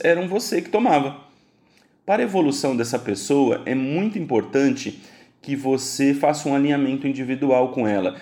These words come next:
explicando a importância desse processo, os ganhos que esse processo tá trazendo até o momento e demonstrar que essas decisões que ele está tomando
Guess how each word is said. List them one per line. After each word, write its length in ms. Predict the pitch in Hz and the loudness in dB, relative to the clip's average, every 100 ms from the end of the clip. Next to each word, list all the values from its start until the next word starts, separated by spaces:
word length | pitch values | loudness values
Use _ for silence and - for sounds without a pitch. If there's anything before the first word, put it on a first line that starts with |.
| - | -20
explicando 600 | - - 139 139 135 135 131 | -20 -6 -4 0 2 2 2
a 40 | |
importância 520 | 120 120 113 117 113 | 0 -2 -2 -4 -4
desse 260 | 110 107 104 | -4 -6 -6
processo, 800 | - 123 - 113 104 107 107 - - _ - | -6 -6 -2 -2 -2 -4 -10 -12 -20 _ -10
os 160 | 127 | -8
ganhos 380 | 113 117 120 120 | 0 2 2 0
que 80 | 117 | -4
esse 160 | 110 | -6
processo 520 | 110 107 - 107 107 - | -4 -4 -2 -4 -4 -8
tá 100 | 107 | -6
trazendo 540 | 110 110 104 107 110 | -2 -2 0 0 0
até 160 | 101 101 | -2 -2
o 40 | |
momento 560 | 107 123 110 113 113 110 - - - | 0 2 2 0 -2 -8 -12 -20 -12
e 60 | |
demonstrar 680 | 131 165 147 131 - 151 151 | -2 0 0 -2 2 2 2
que 80 | 147 | -2
essas 220 | 131 127 | -6 -6
decisões 540 | 117 123 113 120 117 117 | -4 -4 -4 -2 -4 -2
que 100 | 139 | -2
ele 120 | 139 | -2
está 200 | 139 113 | -2 -2
tomando 500 | 107 101 139 131 | -2 0 2 0